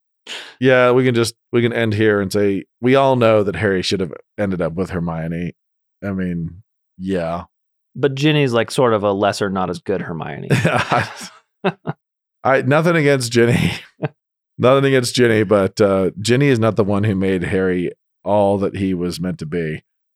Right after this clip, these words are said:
Speaker 2: Ginny is not the one who made him the best version of himself, et cetera. No. So none of them actually ever fully become. They never fully become, and they never fully fall.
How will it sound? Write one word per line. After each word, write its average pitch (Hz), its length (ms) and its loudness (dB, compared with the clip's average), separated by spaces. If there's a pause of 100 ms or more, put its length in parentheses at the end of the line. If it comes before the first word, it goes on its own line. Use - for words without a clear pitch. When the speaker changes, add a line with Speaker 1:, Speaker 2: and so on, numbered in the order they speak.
(180)
Speaker 2:
Ginny 113 300 4
is 107 120 4
not 101 180 0
the 98 60 0
one 95 260 0
who 92 100 0
made 87 240 -2
him 87 160 -2
the 82 80 -4
best 87 240 -4
version 85 320 -4
of 80 80 -6
himself, 80 440 -6
et 76 120 -12
cetera. 76 400 -6 (500)
No. 82 320 -8 (460)
So 131 480 4
none 151 260 2
of 165 140 2
them 120 300 2
actually 104 680 0
ever 95 560 0 (120)
fully 98 480 2
become. 78 720 -6 (420)
They 101 140 0
never 107 400 2
fully 98 320 2
become, 82 480 -6
and - 180 -8
they 92 120 -4
never 92 340 -4
fully 87 500 -4
fall. 92 600 -4